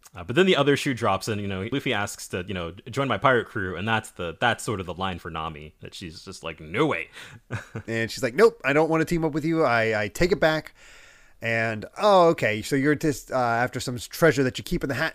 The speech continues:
Speaker 2: of yours. Like, you have the map of, of whatever treasure this is." You get the sense that he is starting to affect her just a little bit,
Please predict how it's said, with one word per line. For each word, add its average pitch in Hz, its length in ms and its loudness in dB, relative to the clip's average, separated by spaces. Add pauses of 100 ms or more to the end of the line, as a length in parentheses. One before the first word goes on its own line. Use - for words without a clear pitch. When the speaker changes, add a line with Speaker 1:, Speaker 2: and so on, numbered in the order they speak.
Speaker 2:
of 104 140 -8
yours. 95 400 -8
Like, 110 160 -10
you 107 60 -12
have 120 180 -4
the 113 80 -6
map 117 240 -2
of, 98 220 -10
of 101 420 -10
whatever 120 300 -2
treasure 117 280 -4
this 95 240 -10
is." 90 340 -12 (220)
You 202 140 -8
get 269 180 -2
the - 80 -4
sense - 280 2
that 214 100 2
he 214 380 -2
is 254 160 2
starting 226 300 0
to 202 120 -2
affect 226 380 -2
her 202 80 -2
just - 260 -10
a 214 40 -4
little 226 580 0
bit, 156 440 2